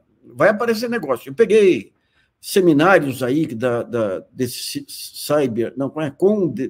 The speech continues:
com de cyber, que é do, que é a inteligência do exército, é seminários com a participação do rapaz aí, do,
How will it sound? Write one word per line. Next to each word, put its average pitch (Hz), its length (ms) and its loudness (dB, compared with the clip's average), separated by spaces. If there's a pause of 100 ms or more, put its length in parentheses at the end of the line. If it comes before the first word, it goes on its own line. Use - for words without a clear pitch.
com 208 200 0
de 165 120 0
cyber, 117 480 -4 (840)
que - 80 -4
é 135 40 0
do, 127 360 0
que 139 100 -2
é 110 440 2 (300)
a 135 80 -4
inteligência 202 540 2
do 127 140 -2
exército, 131 460 -2
é - 20 -4
seminários 220 600 0
com 277 100 -6
a - 20 -4
participação 226 680 -2
do 226 80 -4
rapaz 202 460 0
aí, 139 120 -2
do, 135 300 -6